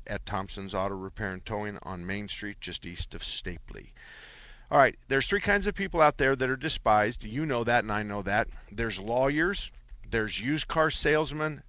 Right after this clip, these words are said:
and auto repair technicians. Okay, I get it. <laughs> And I'm one of 'em. <laughs> And, and I deal with lawyers virtually every day of my life. I can tell you, just like in the car repair business, just like in the mortgage business,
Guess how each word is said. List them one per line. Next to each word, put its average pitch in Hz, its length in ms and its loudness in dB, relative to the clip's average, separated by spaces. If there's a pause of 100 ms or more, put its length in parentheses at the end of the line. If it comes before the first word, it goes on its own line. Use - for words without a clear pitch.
and 113 220 0
auto 123 240 6
repair 117 480 0
technicians. - 800 -4 (180)
Okay, 143 560 2 (160)
I 160 160 2
get 165 320 4
it. - 280 -8
<laughs> - 80 -14 (140)
And 123 140 -2
I'm 165 260 4
one 147 200 0
of - 260 -2
'em. 127 120 -4 (320)
<laughs> 131 120 -2 (300)
And, 123 160 2 (220)
and 147 180 2
I 160 120 8
deal 185 220 4
with 160 140 2
lawyers 139 520 2 (120)
virtually 165 440 -2
every 143 180 2
day 120 160 4
of 107 100 4
my 95 160 0
life. 73 400 -4 (180)
I 143 220 2
can 185 180 0
tell 202 240 6
you, 202 160 -4
just 175 260 -2
like 165 200 2
in 170 80 -2
the 156 60 -4
car 160 220 2
repair 139 360 0
business, 120 400 -4 (240)
just - 180 -4
like 160 220 4
in 185 100 2
the 185 80 2
mortgage 175 560 0
business, 107 480 -2